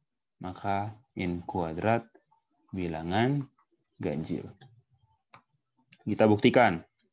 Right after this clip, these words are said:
N, kita punya apa? Premisnya j-, berganti, ya. Jadi apa? N bilangan ganjil. Berarti N kita bisa tulis sebagai apa? Dua K ditambah satu. Di mana K-nya bilangan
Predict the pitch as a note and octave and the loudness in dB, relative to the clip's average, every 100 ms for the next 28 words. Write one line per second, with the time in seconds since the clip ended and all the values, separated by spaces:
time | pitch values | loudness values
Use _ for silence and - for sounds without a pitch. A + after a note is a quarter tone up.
0 | _ _ - - _ _ - B2+ C3 C3 | _ _ -20 -20 _ _ 2 6 6 6
1 | C3+ C#3 C#3+ C#3 - _ _ _ - - | 6 6 4 2 -4 _ _ _ -6 0
2 | A#2 A#2 A#2+ G#2+ F#2+ E2+ - - A2 G#2 | 2 4 4 4 2 0 -6 -2 4 4
3 | A2+ A2 C#3 C3+ B2 - G2 A2 A2+ A2+ | 4 4 2 4 2 0 0 4 4 4
4 | A2 A#2+ A#2+ G#2 G2+ A2+ A2 D#3 - _ | 4 4 2 -2 0 2 2 0 -2 _
5 | _ _ - A2 A2+ A2+ A2 G#2+ G#2+ G#2 | _ _ -4 0 2 4 6 4 2 -2
6 | G2+ G#2+ A2 G#2+ A2 F2+ E2+ _ _ _ | 0 2 2 2 0 0 -6 _ _ _
7 | - F#2+ F#2+ A2 A2+ B2 C3 B2+ A#2 A2 | -10 -8 -2 0 2 2 -2 -4 -2 -2
8 | A2+ A#2 A2+ - G#2 G2+ G2+ F#2 G2 F#2+ | -4 -6 -6 -6 -4 -4 -6 -6 -4 -4
9 | F#2+ A2 G#2 G2+ G2 E2+ E2 E2+ G#2 - | -4 -2 -2 -4 -8 -8 -8 -8 -8 -8
10 | - _ _ _ _ _ E2 E2+ E2 F#2 | -12 _ _ _ _ _ -16 -12 -10 -10
11 | F#2+ F2 E2+ A2 G#2 F2 E2+ A#2 F3 | -8 -8 -6 -6 -4 -6 -4 -2 -2